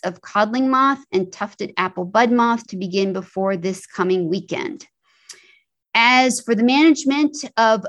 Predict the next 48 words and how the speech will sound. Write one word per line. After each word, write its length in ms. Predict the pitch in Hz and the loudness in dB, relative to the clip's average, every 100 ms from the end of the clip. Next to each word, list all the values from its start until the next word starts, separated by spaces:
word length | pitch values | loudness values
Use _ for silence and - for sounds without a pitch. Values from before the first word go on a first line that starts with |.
| - | -4
O 120 | 233 | 0
F 180 | 220 202 | 0 -4
M, 640 | 208 196 233 285 262 240 220 | -4 -2 -2 -4 -8 -16 -12
that's 180 | 220 214 | -12 -8
oriental 420 | 208 208 185 185 | -6 0 0 -2
fruit 280 | 175 196 - | -8 -10 -6
moth, 320 | 208 214 262 - - | -4 -2 -4 -10 -8
in 200 | 214 208 | -4 -2
the 80 | 185 | 0
Biglerville 460 | 240 247 202 202 - | 0 2 0 -2 -2
area, 440 | 185 180 208 220 175 | -2 -2 -4 -6 -8
the 180 | 196 - | -12 -4
egg 240 | 208 269 240 | 0 0 0
hatch 400 | 240 208 196 - | -2 -4 -6 -6
of 240 | 220 285 - | 0 0 0
O 100 | 214 | -2
F 160 | 202 202 175 | -2 -2 -6
M 400 | 175 214 262 - _ _ _ | -6 -4 -6 -12 _ _ _
and 180 | 226 226 | -2 0
the 60 | |
best 500 | 190 196 202 - - | -2 -2 -2 -4 -16
timing 600 | - - 277 330 311 220 | -18 -6 4 4 4 0
to 100 | 214 | -8
control 440 | 190 185 175 190 - | -10 -10 -8 -8 -2
O 160 | 185 180 | 0 0
F 180 | 175 | -2
M 220 | 170 175 180 | -4 -4 -4
is 180 | 185 - | -6 -6
happening 800 | - 233 247 277 277 262 202 - | -2 0 0 -2 0 -4 -4 -2
basically 760 | 233 247 233 226 226 226 202 | -2 -2 -4 -4 -4 -4 -8
right 500 | 170 170 196 190 - - _ _ | -8 0 0 0 -4 -16 _ _
now. 380 | 165 175 135 - _ _ _ _ _ _ _ | -2 0 -2 -8 _ _ _ _ _ _ _
Since 480 | - - 240 233 - | -8 -2 0 -2 -6
for 240 | - - 233 | -12 -2 0
many 380 | 233 277 339 | 2 6 6
South 280 | 349 277 254 | 6 2 0
Central 340 | 262 247 240 220 | -4 -6 -6 -8
P 280 | - 214 | -6 -4
A 40 | 208 | -2
locations, 800 | 208 202 180 180 180 208 240 240 | -4 -6 -6 -6 -4 -2 -2 -2
it 80 | 202 | -2
is 200 | 196 - | -2 -2
still 380 | - - 294 285 | -6 0 2 2
a 100 | 220 | -2
bloom 540 | 190 208 240 311 311 | -4 -2 2 4 4
time 360 | 311 233 202 175 | 0 -4 -2 0
on 140 | 185 | -2
apples, 520 | 170 170 180 196 196 | -2 -6 -8 -10 -12